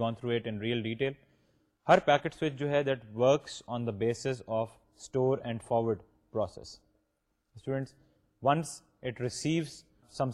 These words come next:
specific, آ، bits, کچھ ڈیٹا جب یہ ریسیو کرے گا پیکٹ سوئچ، تو it will wait۔ اگر تو اس کے پاس already کچھ ڈیٹا جو ہے وہ پیکٹ سوئچ کے پاس سینڈ کرنے کے لیے نہیں ہے،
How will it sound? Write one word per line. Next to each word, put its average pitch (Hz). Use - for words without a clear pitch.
specific, -
آ، 107
bits, -
کچھ -
ڈیٹا 151
جب 123
یہ 123
ریسیو 135
کرے 135
گا 131
پیکٹ 117
سوئچ، 135
تو 175
it 156
will 151
wait۔ 117
اگر 143
تو 165
اس 160
کے 165
پاس 151
already 156
کچھ 120
ڈیٹا 127
جو 139
ہے 135
وہ 131
پیکٹ 123
سوئچ -
کے -
پاس 127
سینڈ 131
کرنے 127
کے 135
لیے 127
نہیں 123
ہے، 120